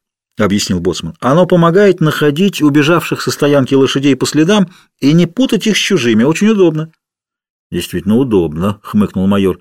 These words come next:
«особенно в нашем случае. Теперь-то мы точно не затеряемся на просторах Австралии». Получив плату за работу, кузнец молча ушёл.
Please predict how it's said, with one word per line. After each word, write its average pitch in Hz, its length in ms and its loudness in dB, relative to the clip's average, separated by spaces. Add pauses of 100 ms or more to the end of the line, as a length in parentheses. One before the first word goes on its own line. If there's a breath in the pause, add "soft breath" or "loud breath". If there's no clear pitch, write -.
(120)
«особенно 85 400 -8
в 110 80 0
нашем 131 360 0
случае. 82 460 -10 (540)
Теперь-то 92 520 -4
мы 156 160 2
точно 131 560 2
не 147 100 2
затеряемся 131 800 0 (180)
на 113 140 -2
просторах 120 480 0
Австралии». 87 580 -4 (1160)
Получив 135 400 2
плату 147 260 2
за 120 120 0
работу, 123 340 0
кузнец 120 360 0
молча 120 320 0
ушёл. 98 420 -2